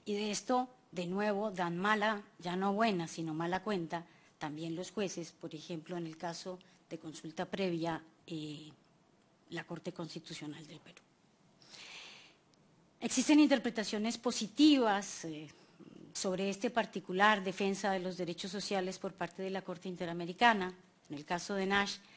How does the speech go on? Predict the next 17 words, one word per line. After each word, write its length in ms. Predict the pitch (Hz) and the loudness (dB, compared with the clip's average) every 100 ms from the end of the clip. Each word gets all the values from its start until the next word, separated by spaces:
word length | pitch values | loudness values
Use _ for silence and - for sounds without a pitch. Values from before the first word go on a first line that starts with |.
| - | -6
pero 220 | - 247 | 0 0
también 560 | 233 196 180 214 220 220 | 0 -2 -2 -2 -2 -4
otras 380 | 220 214 202 202 | -6 -6 -6 -6
lecturas 680 | 208 196 - 190 185 180 - _ _ | -8 -10 -10 -6 -6 -6 -12 _ _
quizás 320 | 180 - 185 | -10 -4 -4
más 260 | 196 202 208 | -2 -4 -4
realistas 600 | 214 202 220 214 196 180 | -2 -2 -4 -4 -8 -6
o 60 | |
más 240 | 175 160 160 | -8 -8 -10
negativas, 640 | 180 185 190 170 165 - - _ _ _ _ _ _ _ - | -8 -8 -8 -8 -8 -12 -20 _ _ _ _ _ _ _ -14
como 200 | - 180 | -8 -4
las 180 | 175 160 | -4 -6
de 60 | 156 | -10
la 100 | 156 | -12
profesora 640 | 160 170 - 170 170 160 - - - | -12 -10 -8 -6 -4 -6 -14 -20 -8
Elizabeth 640 | 175 160 - 147 160 143 _ - | -6 -6 -6 -8 -10 -12 _ -20
Salmon. 420 | - - 151 - | -8 -6 -6 -8